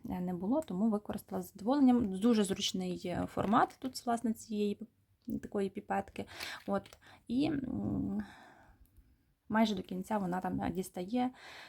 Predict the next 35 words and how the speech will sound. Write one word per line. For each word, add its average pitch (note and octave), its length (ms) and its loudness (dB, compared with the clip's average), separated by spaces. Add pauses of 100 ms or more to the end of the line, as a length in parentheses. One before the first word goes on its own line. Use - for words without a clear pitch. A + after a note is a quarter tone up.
(160)
і G#3 160 -2
все. A3 380 -2 (320)
Значить, - 360 -8
е, G3+ 140 2
ця B3+ 120 2
сироватка G#3 480 2
вибуває, G3+ 580 4 (160)
йде G3 140 2
в G3 40 2
мене F#3 200 2
в - 60 -10
порожні F3+ 340 -2
пляшечки. - 480 0 (1080)
Е, G#3 300 2
вже, G#3 160 6
верніше, G#3 340 6
була F#3+ 200 10
в G3 40 8
мене F#3 160 6
в - 40 6
порожніх G#3+ 360 10
пляшечках, A#3+ 420 4
та A3 100 6
я G3 120 6
вже G3 140 0
ту G3 100 -2
баночку G3 500 4
можу F#3+ 200 2
спокійною G3 500 0
душею, F#3+ 380 4 (320)
е, F#3+ 120 0
викинути, G3 460 2
не G3+ 100 4
зберігати G3+ 520 2
її. G3 280 -4